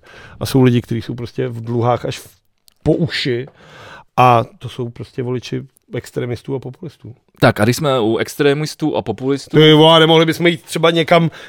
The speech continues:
Speaker 1: kde jako pryč od těchto lidí?
Speaker 2: Půjdem, půjdem, pak už půjdem do zahraničí. Ale, eh,
Speaker 1: What?
Speaker 2: v Brně, eh,
Speaker 1: Je.
Speaker 2: jak je ta známá socha
Speaker 1: Jo, jošt,
Speaker 2: jezdecká,
Speaker 1: jasně, Rona, no.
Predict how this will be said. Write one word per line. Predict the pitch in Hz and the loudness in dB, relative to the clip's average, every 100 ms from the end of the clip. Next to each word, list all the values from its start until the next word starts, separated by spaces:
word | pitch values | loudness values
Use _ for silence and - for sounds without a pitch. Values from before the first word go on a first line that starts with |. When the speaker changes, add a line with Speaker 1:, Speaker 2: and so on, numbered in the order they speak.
| - | -2
Speaker 1:
kde | 147 165 151 | 4 4 6
jako | 160 - 151 | 4 4 2
pryč | 160 151 - - - | 4 4 2 -6 -2
od | 226 | 0
těchto | 220 214 220 | 2 4 4
lidí? | 208 | 6
Speaker 2:
Půjdem, | 165 120 | 6 6
půjdem, | 117 123 90 | 4 2 2
pak | 120 135 | 0 0
už | - | 0
půjdem | 127 113 | 2 2
do | |
zahraničí. | 104 107 95 - - - - - | 2 0 -2 -6 -14 -18 -20 -4
Ale, | 113 113 113 107 101 - | 0 4 4 4 0 0
eh, | 104 98 92 | 2 4 2
Speaker 1:
What? | - 180 - _ - | 2 0 -4 _ -14
Speaker 2:
v | 101 | -2
Brně, | 117 131 139 131 160 180 - 113 107 | 2 4 4 4 2 -4 -6 0 4
eh, | |
Speaker 1:
Je. | 151 - - | 4 4 -2
Speaker 2:
jak | 120 | 0
je | 147 | 0
ta | |
známá | 123 127 123 135 131 | 0 0 0 0 -2
socha | - 131 - 123 | 0 0 2 2
Speaker 1:
Jo, | 156 165 147 | 4 4 2
jošt, | 147 151 - - | 0 -2 -8 2
Speaker 2:
jezdecká, | 123 113 135 135 123 | 2 4 2 4 2
Speaker 1:
jasně, | 120 | 2
Rona, | 147 156 123 | 0 -2 -6
no. | 117 | -10